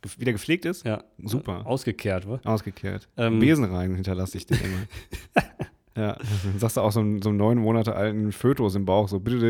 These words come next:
Speaker 1: bitte Besen
Speaker 2: Besen
Speaker 1: rein
Speaker 2: rein hinterlassen“, ne?
Speaker 1: Ja, und vielleicht noch mal kurz durchstreichen. Durchstreichen?
Speaker 2: Ähm.
Speaker 1: Da sagt, kein Mensch sagt jemals durchstreichen.
Speaker 2: Hast
Speaker 1: N-, neu streichen ist, äh, „Streich mal kurz durch.“ <laughs> Das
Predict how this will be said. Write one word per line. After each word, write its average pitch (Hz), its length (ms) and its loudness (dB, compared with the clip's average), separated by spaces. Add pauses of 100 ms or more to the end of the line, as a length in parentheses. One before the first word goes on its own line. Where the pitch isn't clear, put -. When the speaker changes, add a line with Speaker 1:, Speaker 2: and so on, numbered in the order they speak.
(160)
Speaker 1:
bitte 104 220 -2 (440)
Besen - 0 -
Speaker 2:
Besen 117 340 4
Speaker 1:
rein 113 80 6
Speaker 2:
rein 123 100 6
hinterlassen“, 120 500 4
ne? 131 140 -2 (180)
Speaker 1:
Ja, 104 240 -2 (300)
und 107 200 0
vielleicht 107 220 4
noch 107 60 4
mal 98 100 2
kurz 104 220 0
durchstreichen. 92 680 0 (480)
Durchstreichen? 113 640 0
Speaker 2:
Ähm. 110 60 -8
Speaker 1:
Da 98 80 -10
sagt, 90 160 -14 (160)
kein 107 240 0
Mensch 98 160 -2
sagt 98 200 -4
jemals 104 280 2
durchstreichen. 95 640 -2 (280)
Speaker 2:
Hast - 140 -8 (220)
Speaker 1:
N-, 113 300 -6
neu 123 140 6
streichen 127 380 4
ist, 120 160 -4
äh, - 160 -2
„Streich 139 240 2
mal 139 100 0
kurz 123 220 0
durch.“ 113 400 2
<laughs> 131 420 4
Das 254 240 8